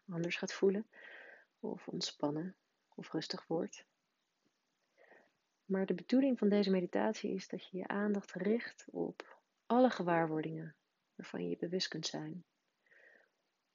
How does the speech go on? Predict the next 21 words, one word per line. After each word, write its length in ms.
In 220
alle 280
verschillende 600
delen 360
van 180
je 80
lichaam, 560
waarop 340
je 140
stap 360
voor 140
stap 420
je 140
aandacht 340
gaat 160
richten. 420
Richt 260
je 60
aandacht 420
nu 280
op 520